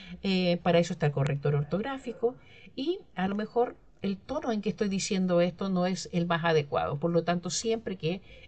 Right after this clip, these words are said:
ah, voy a ya publicar mi texto, es necesario tener la ayuda de alguien más que pueda ir desarrollando esta capacidad de revisar el texto conmigo.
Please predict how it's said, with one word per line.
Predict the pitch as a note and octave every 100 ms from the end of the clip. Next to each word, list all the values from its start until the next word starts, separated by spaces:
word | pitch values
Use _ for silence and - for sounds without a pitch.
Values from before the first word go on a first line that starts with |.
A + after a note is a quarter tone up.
| -
ah, | D3+ D3 D3+ D3+
voy | D#3+ A#2+ B2+ D#3+ F3 F3
a | D#3
ya | D#3 D3+ D3+
publicar | - D3+ D3 C#3+ D3
mi | E3+
texto, | F3 A#3+ - -
es | A#3+
necesario | B3 A3 F#3 F#3 G3
tener | G3 F3 F3+
la |
ayuda | D#3 F3+ F3+
de | E3
alguien | E3+ E3 C#3+
más | D3+ E3+ C4 - - -
que | C#4
pueda | C#4+ C#4 B3
ir | A3+ A3
desarrollando | A3 G3 D#3+ D#3+ E3+ G#3+
esta | -
capacidad | - C#3+ C#3+ D3+ D3 D3+ E3
de | E3 F3+
revisar | D#3 D3 D#3 D3+ C#3+ - F3+
el | F#3
texto | - E3 F3+
conmigo. | F#3 A#3 G3 C#3